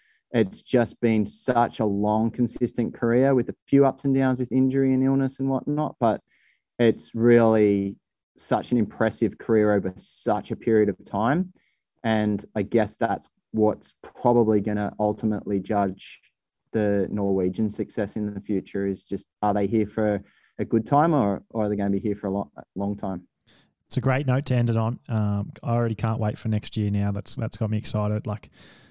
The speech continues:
Speaker 2: I'm just praying that we, we get that jewel, even though I think it's, uh, inevitable that we don't get it and that, that Jan becomes a four-time champion and, you know, Christian and Gustav are both in the top five at, at,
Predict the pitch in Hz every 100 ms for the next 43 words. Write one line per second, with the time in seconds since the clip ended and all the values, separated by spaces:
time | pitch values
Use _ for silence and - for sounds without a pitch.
0 | _ - 104 101 - 110 104 104 104 110
1 | 107 92 113 110 110 120 101 - 117 113
2 | 113 107 110 110 107 - 113 - - -
3 | - - 165 120 120 110 117 113 110 110
4 | 113 127 131 131 131 127 - 120 110 107
5 | - - 110 110 117 110 107 113 110 110
6 | 113 107 107 110 113 107 110 107 101 101
7 | - - - _ 110 101 101 - - 107
8 | 107 110 117 107 107 - 107 104 - -
9 | - - 110 110 107 110 - 110 - 110
10 | 107 - - -